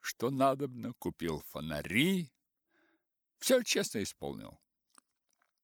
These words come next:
Наконец, нужно уж ему и уезжать.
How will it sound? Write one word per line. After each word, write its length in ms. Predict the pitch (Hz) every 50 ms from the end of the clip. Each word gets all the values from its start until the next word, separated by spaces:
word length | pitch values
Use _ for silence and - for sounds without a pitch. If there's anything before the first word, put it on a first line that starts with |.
| _ _ _ -
Наконец, 680 | 113 110 110 - 113 117 123 160 208 226 175 - -
нужно 420 | 151 156 196 220 220 160 180 208 214
уж 200 | 208 - - -
ему 380 | 160 175 170 175 196 202 202
и 300 | - - - 151 160 - -
уезжать. 760 | - 165 190 214 214 196 185 196 240 233 226 226 - -